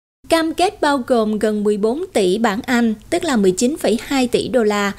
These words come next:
các quỹ công và tư. Các chuyên gia hoan nghênh động thái này, nhưng cảnh báo một thỏa thuận trước đó vào năm hai ngàn mười bốn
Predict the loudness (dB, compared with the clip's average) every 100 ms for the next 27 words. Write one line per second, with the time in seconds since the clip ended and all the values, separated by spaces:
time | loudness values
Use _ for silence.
0 | -10 -2 -2 2 0 0 0 0 0 -4
1 | -4 -4 2 2 2 -4 -20 _ -20 -6
2 | -4 -2 -2 2 4 4 2 0 0 2
3 | 2 2 0 -2 0 2 4 2 0 -20
4 | -8 -6 0 0 2 0 0 0 -2 0
5 | 0 0 0 0 -2 0 0 0 0 0
6 | 2 0 0 0 0 0 2 0 0